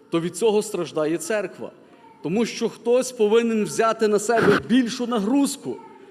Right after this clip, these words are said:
через те, що я не роблю це, що я мав би робити і виконувати. Коли я не служу Богові, то я страждаю. Я страждаю сам. Я не відчуваю повноти благословення.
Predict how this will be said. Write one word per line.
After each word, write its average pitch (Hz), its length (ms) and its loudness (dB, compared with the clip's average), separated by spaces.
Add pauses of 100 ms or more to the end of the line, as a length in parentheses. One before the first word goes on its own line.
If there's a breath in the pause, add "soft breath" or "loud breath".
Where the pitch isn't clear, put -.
(120)
через 180 320 2
те, 220 200 0
що - 240 -4
я 208 300 2
не 247 120 2
роблю 240 400 2
це, 160 380 -2 (220 loud breath)
що - 180 -2
я 185 160 4
мав 185 240 0
би 160 100 0
робити 156 460 0 (260 loud breath)
і 156 100 -2
виконувати. 170 680 0 (920 loud breath)
Коли 220 240 4
я 247 160 2
не 226 280 2
служу 208 500 -2
Богові, 196 680 2 (640 loud breath)
то 180 260 2
я 226 260 2
страждаю. 147 720 -2 (300)
Я 254 300 0
страждаю 156 640 0
сам. 175 460 -2 (500 loud breath)
Я 160 220 2
не 208 120 2
відчуваю 196 720 -2 (1200)
повноти 190 480 2
благословення. 160 840 -4